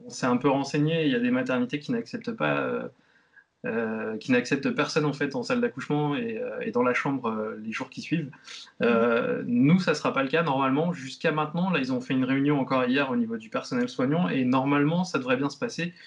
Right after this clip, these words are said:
Speaker 1: Je devrais pouvoir assister, euh, si, si j'ai pas de problème. Si
Speaker 2: Ouais.
Speaker 1: je suis pas testé positif d'ici là, si je déclare pas de symptômes du coronavirus, normalement, ça devrait aller, quoi.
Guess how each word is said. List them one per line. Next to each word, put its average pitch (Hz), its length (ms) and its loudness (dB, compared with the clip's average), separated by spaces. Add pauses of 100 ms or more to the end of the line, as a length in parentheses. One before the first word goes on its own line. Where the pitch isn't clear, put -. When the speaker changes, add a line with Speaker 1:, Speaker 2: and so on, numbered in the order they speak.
(200)
Speaker 1:
Je - 140 -6
devrais 143 320 4
pouvoir 147 280 2
assister, 147 460 -6
euh, 117 400 -4 (300)
si, - 240 -6 (140)
si - 180 -2
j'ai 139 140 4
pas 147 140 2
de 147 40 -6
problème. 147 400 0 (500)
Si - 180 -4
Speaker 2:
Ouais. 240 60 4
Speaker 1:
je 208 40 4
suis 214 120 0
pas 139 120 0
testé 139 320 -4
positif 139 500 -4
d'ici 123 300 -8
là, 156 300 2
si 131 260 -10
je 117 140 -8
déclare 117 380 -6
pas 135 100 -4
de 127 80 -8
symptômes 139 400 -2
du 117 100 -6
coronavirus, 127 720 -2
normalement, 123 420 0
ça 143 140 -4
devrait 120 300 -2
aller, 113 120 -4
quoi. - 160 -14